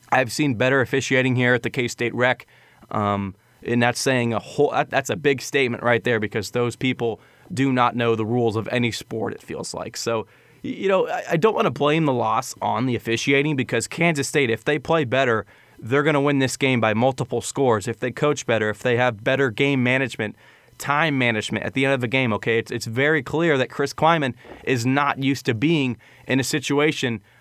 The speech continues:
um, where it's close at the end of the game. He's just not comfortable with that, okay? You look at North Dakota State, they were winning every game by, like, fifty points, right? So he was never, um, in a situation where he had to manage a clock,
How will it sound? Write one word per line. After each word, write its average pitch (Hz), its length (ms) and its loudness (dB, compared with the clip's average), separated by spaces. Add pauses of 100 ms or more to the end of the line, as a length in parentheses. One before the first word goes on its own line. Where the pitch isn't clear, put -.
(100)
um, 113 540 0
where 123 240 0
it's 135 100 -4
close 143 380 0
at 117 100 -4
the 127 140 0
end 135 80 0
of 135 80 -6
the 147 40 0
game. 190 320 -4 (440)
He's 143 180 -2
just 165 160 -4
not 165 300 2
comfortable 180 420 0
with 123 120 -8
that, 107 200 -10
okay? 147 220 -2
You 156 120 0
look 185 140 0
at 139 80 2
North 160 160 2
Dakota 151 300 0
State, 214 360 0 (580)
they 175 200 4
were 269 120 2
winning 247 320 2
every 233 220 2
game 233 240 0
by, 196 120 2
like, 135 200 -2 (140)
fifty 214 260 0
points, 240 400 0
right? 156 180 2
So 156 140 0
he 180 140 0
was 156 180 0
never, 180 460 2 (320)
um, 127 260 2
in 160 140 0
a - 20 2
situation 160 580 0
where 131 140 2
he 135 120 0
had 151 300 0
to 135 120 -2
manage 123 280 0
a 113 60 -4
clock, 107 400 0